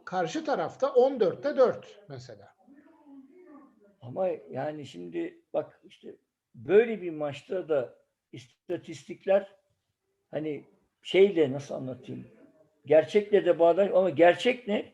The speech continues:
Speaker 2: Yani Fenerbahçe hiç maça giremedi. Yani bir başladı galiba sekiz sıfır falan oldu. Sekiz iki
Speaker 1: Evet,
Speaker 2: oldu sonra.
Speaker 1: evet, evet.
Speaker 2: Ha, bir
Speaker 1: Sertaç
Speaker 2: daha da
Speaker 1: sağ olsun.
Speaker 2: ya Sertaç sağ olsun ama yani tabii bu yani Ataman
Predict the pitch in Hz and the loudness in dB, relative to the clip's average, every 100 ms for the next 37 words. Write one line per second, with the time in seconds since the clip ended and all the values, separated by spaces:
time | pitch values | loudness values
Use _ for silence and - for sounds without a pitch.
0 | _ _ - 208 170 208 247 226 - 170 | _ _ -10 -6 0 4 6 4 2 -2
1 | 196 - 156 160 220 202 165 120 113 - | -6 -2 0 6 8 8 6 4 -4 -14
2 | _ _ _ - _ _ _ _ _ _ | _ _ _ -20 _ _ _ _ _ _
3 | _ _ _ 123 127 - 196 226 196 - | _ _ _ -4 -2 -4 2 6 6 4
4 | 185 190 180 208 190 185 170 175 165 165 | 2 6 8 8 4 0 -2 -4 -4 4
5 | 156 160 135 107 107 - 175 165 170 139 | 6 6 4 -2 -6 -6 -2 -2 -4 -2
6 | 185 208 156 - 185 190 - - 170 139 | 2 4 2 0 0 2 0 -2 -6 -4
7 | - 208 226 202 170 220 254 214 196 160 | 0 2 6 8 8 6 4 2 -2 -4
8 | - 151 127 - _ _ _ _ - 175 | -6 -14 -18 -20 _ _ _ _ 0 2
9 | 180 185 196 190 - 160 139 127 - 202 | 6 6 8 6 8 8 8 4 -2 -2
10 | 151 170 156 - _ _ _ _ - 135 | 4 6 4 0 _ _ _ _ -4 -2
11 | 151 160 147 120 135 156 156 _ _ _ | 2 2 2 -2 -4 -4 -4 _ _ _
12 | _ _ - - 139 127 143 - 170 151 | _ _ -20 -10 -4 2 2 6 6 6
13 | 165 202 | 4 0